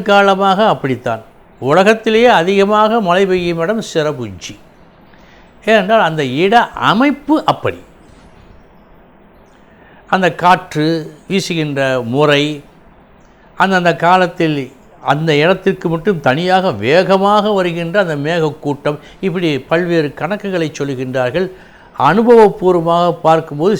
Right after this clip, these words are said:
சிரபுஞ்சியில் அதிக மழை. இதுபோல்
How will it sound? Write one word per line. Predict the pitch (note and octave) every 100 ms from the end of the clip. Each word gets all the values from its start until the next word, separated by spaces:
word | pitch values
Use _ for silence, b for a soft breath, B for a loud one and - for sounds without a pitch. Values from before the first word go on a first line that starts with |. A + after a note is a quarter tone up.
| -
சிரபுஞ்சியில் | D#3+ G3+ F#3 E3 D3 G3+ D#3+
அதிக | A#2+ C#3+ D#3 A#2+
மழை. | G2 G2 F#2 E2+ E2 - - _ _ - _ _ _ - - - - _ - _ _ _ - _ _ G#3
இதுபோல் | A#3 A#3+ G3+ C3 D3 A#2